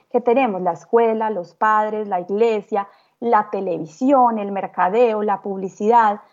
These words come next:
cómo, digamos, nosotros podemos contribuir a ir cambiando esos estereotipos, a ir cambiando, digamos, esas ideas preconcebidas de que, de, de que pensamos que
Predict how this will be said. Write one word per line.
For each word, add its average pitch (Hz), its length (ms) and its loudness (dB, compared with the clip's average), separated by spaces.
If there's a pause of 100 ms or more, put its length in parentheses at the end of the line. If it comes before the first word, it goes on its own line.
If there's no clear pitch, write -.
(260)
cómo, 277 320 4
digamos, 262 320 0
nosotros 254 360 -4
podemos 233 340 -4
contribuir 226 760 0 (220)
a - 140 4
ir 226 160 4
cambiando 269 600 4
esos 277 220 0
estereotipos, - 960 -4 (240)
a - 120 4
ir 226 120 2
cambiando, 262 540 2
digamos, 214 340 -2
esas 254 380 0
ideas 226 480 -2
preconcebidas 220 800 -2
de 247 120 0
que, 208 240 -4
de, 208 220 -10
de 208 140 -2
que 208 100 -6
pensamos 202 440 -2
que - 260 -2